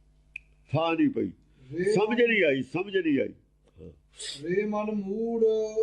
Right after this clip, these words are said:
Speaker 2: ਅਗੂੜ ਇਸੋ ਪ੍ਰਭ, ਤੈਂ ਕਿਹ ਕਾਜ ਕਹੋ ਵਿਸਰਾਇਓ।
Speaker 1: ਰੇ ਮਨ ਮੂੜ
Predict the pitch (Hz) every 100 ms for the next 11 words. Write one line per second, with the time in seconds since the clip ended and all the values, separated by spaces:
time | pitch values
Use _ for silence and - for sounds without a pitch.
0 | - _ _ 185 151 190 226 240 233 -
1 | - 214 214 208 220 220 214 226 _ _
2 | _ _ _ 175 190 196 190 202 185 185
3 | 190 190 196 208 214 220 190 220 226 220
4 | 214 214 214 214 214 220 214 160 185 208
5 | 214 220 196 185 226 240